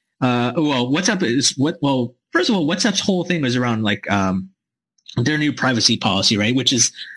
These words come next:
like, uh, will they do something? Won't they do something? Accept this privacy policy, but no, we're not gonna do this. And India's going, fighting back with it. So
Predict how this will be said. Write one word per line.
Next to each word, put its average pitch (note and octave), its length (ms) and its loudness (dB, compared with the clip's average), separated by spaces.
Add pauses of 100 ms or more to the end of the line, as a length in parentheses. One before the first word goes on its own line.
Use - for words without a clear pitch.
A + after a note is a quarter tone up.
(100)
like, A#2+ 220 0
uh, G#2+ 200 2
will C#3+ 300 0
they E3 140 0
do C#3+ 220 0
something? C3+ 500 0
Won't D3+ 180 0
they C3 120 0
do B2 200 0
something? A#2+ 600 -2 (520)
Accept E3 320 0
this D3+ 180 0
privacy A#2+ 1000 0
policy, A#2 640 0
but G#2+ 200 0
no, C#3+ 220 0
we're B2 120 0
not B2 160 -2
gonna A#2 160 0
do A#2 260 0
this. - 300 2
And G#2 280 2
India's B2+ 440 0
going, A#2+ 460 -2
fighting A2+ 300 0
back A2+ 220 0
with A#2 120 0
it. A#2 120 -2
So G#2+ 160 0